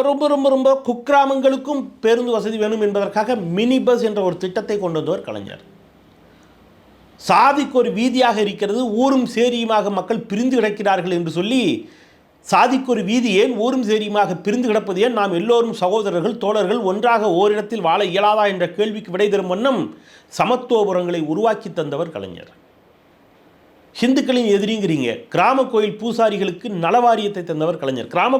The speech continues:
கோயில் பூசாரிகள் நலவாரியத்தில் மட்டும் எவ்வளவு திட்டங்கள் இருக்குதுன்னு போய் படிங்க. கிராம கோயில் பூசாரிகளுக்கு என்று நலவாரியம் கொண்டு வந்தார். தமிழின விரோதிங்கிறீங்க அவரை. ஆ?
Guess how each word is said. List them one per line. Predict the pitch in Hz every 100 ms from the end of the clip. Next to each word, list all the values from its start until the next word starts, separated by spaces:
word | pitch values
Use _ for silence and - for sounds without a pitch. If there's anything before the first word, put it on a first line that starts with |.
| 262
கோயில் | 226 -
பூசாரிகள் | 208 208 208 185 - - _ 165
நலவாரியத்தில் | 196 226 214 202
மட்டும் | 196 214
எவ்வளவு | 185 208 202
திட்டங்கள் | 185 202 196
இருக்குதுன்னு | 160 185 170
போய் | 160
படிங்க. | 135 147 90 - _ _ _ _ _ _
கிராம | 135 165 247 233
கோயில் | 202 185 180
பூசாரிகளுக்கு | 202 196 185 165 156 175
என்று | 196 294 - - - - 135
நலவாரியம் | 165 254 247 208 160
கொண்டு | 117 92
வந்தார். | 87 82 76 _ _ _ _ _ _ _ _ _ _ _ _ - -
தமிழின | 190 240 277 262 220
விரோதிங்கிறீங்க | 185 190 208 160 110
அவரை. | 92 87 - _ _ - -
ஆ? | -